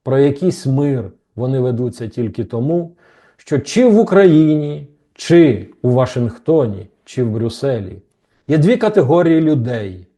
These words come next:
які або не знають, що відбувається,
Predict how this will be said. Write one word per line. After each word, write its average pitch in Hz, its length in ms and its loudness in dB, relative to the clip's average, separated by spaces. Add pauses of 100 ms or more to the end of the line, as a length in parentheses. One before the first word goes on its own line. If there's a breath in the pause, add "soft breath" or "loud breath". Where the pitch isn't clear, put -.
(220)
які 127 260 -2
або 147 340 4
не 123 240 -2
знають, 165 640 0
що 208 540 -2 (340)
відбувається, 160 1040 -2